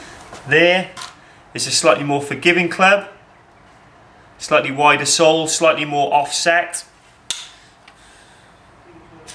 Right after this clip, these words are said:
than the J P X Pro, which is a forged club.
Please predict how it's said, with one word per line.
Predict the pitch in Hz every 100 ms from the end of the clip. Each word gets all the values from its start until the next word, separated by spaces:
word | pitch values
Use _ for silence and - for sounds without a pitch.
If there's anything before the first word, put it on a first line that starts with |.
| - - - - - - - -
than | 147 147 147
the | 143 147 147 - - _ - - - - -
J | 160 143
P | 143 143
X | 135 - - - - - - - - - _ - - _ _
Pro, | - 147 117 107 - -
which | 113
is | 127
a | 131
forged | - 165 151 - -
club. | 165 170